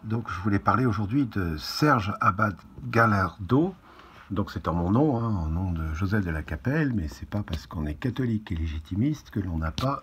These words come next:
une pensée politique. Donc je parle en mon nom. C'est quelqu'un que je suis depuis longtemps, qui est excessivement intéressant. Je parlais pas de lui parce que, bah, sa mission est carrément importante.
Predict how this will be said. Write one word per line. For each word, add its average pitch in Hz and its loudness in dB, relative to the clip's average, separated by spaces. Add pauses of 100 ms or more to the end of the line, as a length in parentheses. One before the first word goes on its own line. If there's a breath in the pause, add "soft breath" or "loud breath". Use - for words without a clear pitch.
une 107 2
pensée 165 -4 (320)
politique. 156 0
Donc 90 -6
je 90 -4
parle 143 -2
en 117 2
mon 107 6
nom. 107 4 (1200 loud breath)
C'est 113 2
quelqu'un 131 2
que 98 2
je 107 2
suis 131 2
depuis 95 -2
longtemps, 98 0
qui 85 -6
est 87 -4
excessivement 107 0
intéressant. 101 -2
Je 113 -4
parlais 104 -2 (180)
pas 147 4
de 117 0
lui 113 0 (100)
parce - -6
que, 92 0 (960 loud breath)
bah, - -6
sa - -4
mission 107 2
est 80 -2 (380)
carrément 113 4
importante. 98 -2